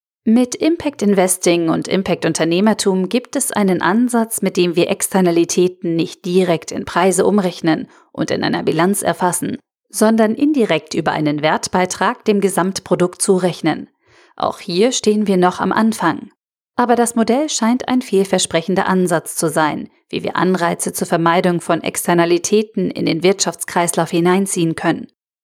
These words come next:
Irgendwann wird die Zuversicht und der Glaube an die Lösung des Treibhausgasproblems mit C O zwei Zertifikaten aufhören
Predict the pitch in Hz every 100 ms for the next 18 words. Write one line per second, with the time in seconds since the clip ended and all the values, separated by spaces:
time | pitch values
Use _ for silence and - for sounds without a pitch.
0 | _ _ _ - 254 269 254 277 330 302
1 | 294 269 - 196 - 180 175 180 180 -
2 | - - - - 170 165 185 180 175 165
3 | 160 160 190 190 175 160 - - 185 185
4 | 170 170 170 170 - 165 175 175 180 -
5 | - - - - - 185 190 175 - 180
6 | 180 180 - 220 208 202 - 170 165